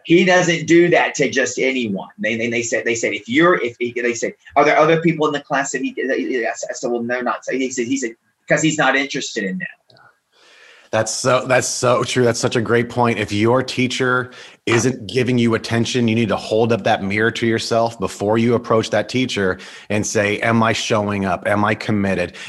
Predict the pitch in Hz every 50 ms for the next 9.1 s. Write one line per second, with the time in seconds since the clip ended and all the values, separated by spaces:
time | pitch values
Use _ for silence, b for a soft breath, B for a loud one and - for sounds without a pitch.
0 | B B 113 123 123 123 127 117 101 82 120 120 107 117 113 110 110 107 - -
1 | - 120 117 117 - 113 110 - 101 98 95 92 98 101 98 110 117 117 120 123
2 | 123 117 107 117 110 110 101 - 107 98 98 95 104 104 110 - - - 107 107
3 | 104 98 92 95 90 - - - 107 98 98 95 85 80 80 - - - - -
4 | - b b b b b b b b b 123 117 123 110 104 - 143 160 165 156
5 | 170 190 202 185 139 113 101 101 98 - - - _ _ _ _ _ _ _ _
6 | _ _ _ _ _ _ _ _ - 117 120 110 - 117 113 113 113 110 - -
7 | - 113 110 117 113 120 120 117 - 117 117 135 117 131 123 123 - 131 143 151
8 | 135 101 82 82 80 76 76 73 76 - - _ _ 143 143 139 156 151 147 160
9 | - 127